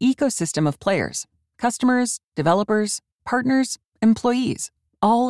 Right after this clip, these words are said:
in different roles across different regions and with different content needs. And the number of buying channels is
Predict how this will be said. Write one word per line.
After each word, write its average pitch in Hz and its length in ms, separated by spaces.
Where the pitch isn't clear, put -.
in 185 180
different 220 420
roles 151 460
across 202 420
different 240 460
regions 147 560
and 190 140
with 208 220
different 277 500
content 202 480
needs. - 460
And 233 120
the 262 60
number 339 280
of 254 160
buying 202 300
channels 156 420
is 180 140